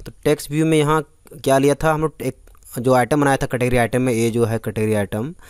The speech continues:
तो यहाँ हमने टेक्स्ट लिया था और एक इमेज लिया था। तो इमेज में हमारा था सर्कुलर इमेज व्यू, जिसे मैं क्लिक करता हूँ यहाँ, तो देखिए, ये हमारा था सर्कुलर इमेज व्यू। और जब मैं कैटेगरी वन पे क्लिक करता हूँ, तो देखिए, ये हमारा टेक्स्ट व्यू था। यही दोनों को हम लोग इम्प्लीमेंट करना है इसमें।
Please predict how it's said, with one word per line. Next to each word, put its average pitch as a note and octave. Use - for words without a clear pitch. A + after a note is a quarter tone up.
तो A2
यहाँ A#2
हमने C3
टेक्स्ट B2+
लिया B2+
था C#3+
और B2+
एक B2
इमेज A2+
लिया G#2
था। G2+
तो F#2+
इमेज C3
में D3+
हमारा C3
था C#3
सर्कुलर C3
इमेज B2
व्यू, A2+
जिसे B2+
मैं B2+
क्लिक A#2+
करता A#2+
हूँ G#2
यहाँ, A2+
तो B2+
देखिए, A#2+
ये B2+
हमारा A#2+
था B2
सर्कुलर B2
इमेज B2+
व्यू। C#3
और A2
जब A2
मैं A2+
कैटेगरी A#2+
वन B2
पे B2+
क्लिक A#2+
करता A2+
हूँ, A2+
तो A#2+
देखिए, A2
ये A2+
हमारा A2
टेक्स्ट -
व्यू F#2+
था। -
यही A#2
दोनों C3
को B2+
हम A#2+
लोग B2
इम्प्लीमेंट A#2
करना A2+
है A#2+
इसमें। G#2